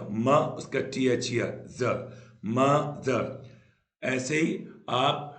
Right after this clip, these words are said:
जब प्रोनाउंसिएशन चेक करते हैं अंग्रेजी बोलने का तो आपको चेक करना पड़ेगा वोवेल साउंड कहाँ पर जा रही है,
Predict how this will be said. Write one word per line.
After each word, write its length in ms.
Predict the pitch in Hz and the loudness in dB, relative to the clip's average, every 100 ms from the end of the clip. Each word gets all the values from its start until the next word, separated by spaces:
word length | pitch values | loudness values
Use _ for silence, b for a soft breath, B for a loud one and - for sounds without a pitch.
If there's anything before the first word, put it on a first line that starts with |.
| B - | B -4
जब 280 | 131 127 123 | -2 -2 -4
प्रोनाउंसिएशन 580 | 131 135 127 - 151 147 | -4 -4 -6 -6 -6 -2
चेक 260 | 135 127 - | -4 -4 -4
करते 300 | 113 - 151 | -6 -4 -2
हैं 140 | 120 | -2
अंग्रेजी 380 | 117 113 113 120 | -2 -2 0 0
बोलने 320 | 90 110 120 | 0 -2 -2
का 120 | 120 | -4
तो 120 | 104 117 | -4 -6
आपको 240 | - - | -6 -6
चेक 280 | - 147 - | -4 -4 -4
करना 220 | 123 120 | -6 -4
पड़ेगा 320 | 120 113 120 135 | -4 -4 -2 -2
वोवेल 520 | - 95 113 117 139 | -2 -2 0 0 -2
साउंड 480 | 139 123 110 123 - | -4 -6 -4 -6 -6
कहाँ 240 | 123 101 | -8 -8
पर 100 | 113 | -8
जा 120 | 98 95 | -6 -6
रही 140 | 92 | -8
है, 100 | 95 | -10